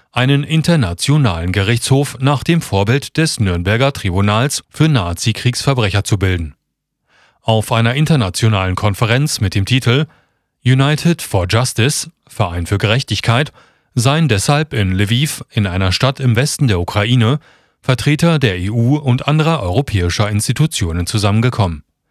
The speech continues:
Dabei sei das Treffen bis zu seinem Ende am Freitagabend aus Sicherheitsgründen geheim gehalten worden.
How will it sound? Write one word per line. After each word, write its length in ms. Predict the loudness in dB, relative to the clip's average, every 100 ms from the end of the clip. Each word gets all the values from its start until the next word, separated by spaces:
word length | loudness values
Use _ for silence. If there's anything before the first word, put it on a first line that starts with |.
| _ _ _ _ -4
Dabei 460 | 0 2 2 2
sei 180 | 0 0
das 160 | -2 -4
Treffen 540 | -2 0 2 0 0
bis 180 | -2 0
zu 140 | 0
seinem 280 | 0 0 0
Ende 440 | 0 2 2 0
am 160 | -2 -4
Freitagabend 760 | -2 -2 0 0 2 2 0 -2 _
aus 240 | -2 0
Sicherheitsgründen 800 | 0 2 2 0 -2 -2 0 0
geheim 320 | 2 2 2 2
gehalten 400 | 2 2 0 0
worden. 320 | 0 -4